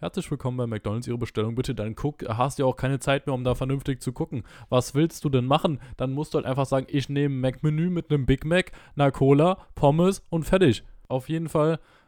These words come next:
mag ich nicht. Ich hatte dann vorher trotzdem schon, ähm, so einen Coupon rausgesucht und mit dem war ich auch ganz zufrieden. Ja, der sollte zehn Euro kosten. Schön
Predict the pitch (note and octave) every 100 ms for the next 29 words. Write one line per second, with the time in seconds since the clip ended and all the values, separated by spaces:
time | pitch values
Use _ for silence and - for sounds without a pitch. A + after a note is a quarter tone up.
0 | _ A2+ C#3+ C#3+ D3 C3+ B2 B2+ B2 A2
1 | B2+ A#2+ - - A#2 G#2+ A2+ A2 G2 -
2 | _ _ A2 G#2+ G2+ G2 G2 _ _ _
3 | - _ _ _ _ A2+ A2+ - A#2 D#3+
4 | E3 C#3+ C#3+ - C#3 D3 - G2 A2 A2
5 | A2+ A#2 - A2+ A#2 - C3+ D3+ E3 -
6 | _ C3 A2 F#2+ F#2+ G2 G#2+ A2 A2+ A2+
7 | A2+ F#2+ A2+ C3+ - D3 - E3 D#3 B2
8 | B2 A#2